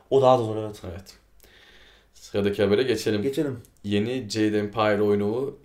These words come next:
Speaker 2: geliyor.
Speaker 1: Evet, Jade Empire müthiş bir oyundu. BioWare'in iki bin yedi yılında Electronic Arts'a satılmadan önceki
Speaker 2: Hı hı.
Speaker 1: son oyunlarından biri. İki bin beş
Speaker 2: Evet.
Speaker 1: tarihli bir oyundu. Bir iki sene sonra da P C'ye gelmişti.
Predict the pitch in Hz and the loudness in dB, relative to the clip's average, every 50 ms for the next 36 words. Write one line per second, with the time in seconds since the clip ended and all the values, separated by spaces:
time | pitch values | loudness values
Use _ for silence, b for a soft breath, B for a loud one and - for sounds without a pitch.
0 | 101 101 101 104 107 107 110 110 104 98 95 - - - - b b b b b | -14 -10 -2 0 0 2 4 4 2 2 2 -2 -10 -16 -16 b b b b b
1 | b b - 101 214 185 143 - - - - - 113 113 160 180 185 170 151 135 | b b -2 2 4 4 4 2 0 -6 -14 -8 0 2 4 6 6 6 4 4
2 | 131 160 175 202 208 208 202 170 160 - - - - 151 139 131 123 123 139 170 | 2 2 4 4 6 6 4 2 0 -2 -4 -4 0 2 2 2 2 -2 -4 -4
3 | 190 185 127 143 151 160 165 151 139 139 135 139 180 208 208 202 - - - _ | -4 -2 6 8 8 8 8 6 8 6 6 6 6 2 0 -2 -8 -12 -20 _
4 | _ _ _ - 131 - - 160 156 170 170 165 160 160 175 180 175 160 156 147 | _ _ _ -16 -14 -10 -10 -6 -4 -2 2 2 4 6 8 8 8 6 6 4
5 | 143 135 139 139 - 139 139 147 147 151 156 151 160 156 160 151 147 147 - 156 | 4 4 4 6 6 6 4 4 4 2 0 0 2 4 6 6 6 4 2 -4
6 | 151 - 151 156 - 170 160 147 135 131 131 131 131 131 131 117 127 127 - - | -4 -4 -4 -2 0 2 2 2 2 2 2 2 0 -2 -2 -4 -4 -6 -4 0
7 | 208 226 226 220 - 214 202 196 - - - - 202 196 175 160 147 143 139 139 | 2 4 4 4 2 0 -2 -2 -2 -2 4 6 8 8 8 8 6 4 2 2
8 | 190 233 240 226 202 180 151 156 156 170 170 170 165 180 190 180 - 151 143 139 | 4 4 4 6 6 4 4 2 2 0 4 6 6 6 6 8 8 8 8 8
9 | 131 127 127 123 120 127 127 123 127 135 165 214 - - - - _ _ _ _ | 6 4 -2 -2 0 0 0 0 0 2 2 2 2 0 -4 -14 _ _ _ _
10 | _ _ _ - 185 208 196 - - 165 151 131 110 147 147 160 196 208 202 - | _ _ _ -8 -6 -6 -6 -4 -2 -2 -2 -2 -2 -2 0 0 0 0 0 -2
11 | 165 160 156 160 165 165 151 131 120 117 113 - | -2 -2 0 0 2 2 2 2 0 -2 -6 -12